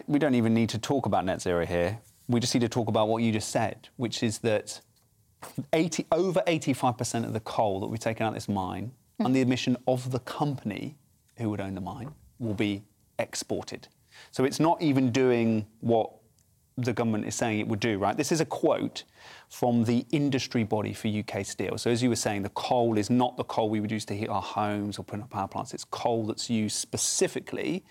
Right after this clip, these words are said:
Speaker 1: to help make steel, right?
Speaker 2: Mm-hmm.
Speaker 1: And this is the, the body that represents the, the steel industry in the U K. "The U K steel industry buys its coking coal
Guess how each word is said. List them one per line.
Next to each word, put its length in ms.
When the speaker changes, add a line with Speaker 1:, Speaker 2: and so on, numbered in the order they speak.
Speaker 1:
to 80
help 220
make 320
steel, 500
right? 180
Speaker 2:
Mm-hmm. 720
Speaker 1:
And 80
this 160
is 120
the, 220
the 120
body 400
that 80
represents 480
the, 180
the 140
steel 200
industry 260
in 20
the 80
U 60
K. 160
"The 80
U 220
K 260
steel 280
industry 380
buys 720
its 180
coking 600
coal 520